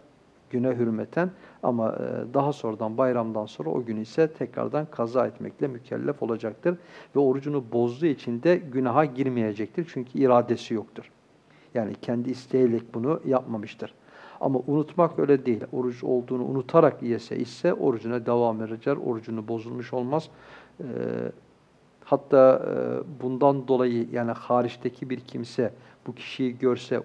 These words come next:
uyarmalı mıdır, uyarmamalı mıdır? Bu noktada dahi denir ki eğer o kişinin bünyesi zayıfsa, e, yemeğe ihtiyacı, suya ihtiyacı varsa uyarmamak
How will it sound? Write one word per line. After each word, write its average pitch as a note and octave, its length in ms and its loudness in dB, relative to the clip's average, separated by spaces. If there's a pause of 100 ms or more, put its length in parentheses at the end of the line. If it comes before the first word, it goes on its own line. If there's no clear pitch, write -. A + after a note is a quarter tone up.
uyarmalı B2+ 520 0
mıdır, C#3 380 -2
uyarmamalı A#2+ 720 4
mıdır? A2 380 0 (420)
Bu D#3 100 -2
noktada B2+ 460 0
dahi A#2 340 -2
denir D3 220 -2
ki C#3 180 -4
eğer B2+ 180 4
o A#2 140 -8
kişinin B2 460 -8
bünyesi B2+ 400 -4
zayıfsa, A#2 640 0 (720)
e, A#2+ 120 -4
yemeğe A#2+ 580 0
ihtiyacı, A#2 680 0
suya B2 320 -2
ihtiyacı A#2+ 600 0
varsa A2+ 300 -2
uyarmamak C3 720 2